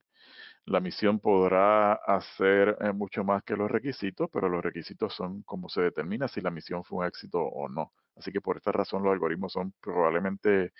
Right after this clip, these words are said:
más simplistas de la forma en que mu-, que, que la forma en que muchos de los usuarios desearían,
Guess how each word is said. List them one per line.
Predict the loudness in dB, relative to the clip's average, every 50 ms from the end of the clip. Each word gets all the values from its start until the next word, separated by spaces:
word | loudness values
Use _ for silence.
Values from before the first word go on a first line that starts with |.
| -20 -20 -20 -20 -20 _ -4
más | -4 0
simplistas | 0 -2 -2 -2 -4 -2 0 0 0 -2 _ -2 -2 -2 -4 -10 _ _ _ _ _ _ -20 -20 -20 _ _ _
de | -6 0 2 4 4
la | 4 2 0
forma | 0 0 2 2 2 0 0 -2
en | 0 0
que | -2 -4
mu-, | -4 -4 -10 -12 -14 -12
que, | -8 -6 -4 -4 -4 0
que | 0 2
la | 2 2 2
forma | 2 2 2 2 0
en | 0
que | 0 -2
muchos | -2 -2 -6 -4 -2 -2 -2
de | -2 -2
los | -2 -2 -2 -4
usuarios | -2 0 0 2 2 0 0 -2 -4 _
desearían, | -2 0 0 0 2 0 0 2 2 2 2 0 0 -2 -4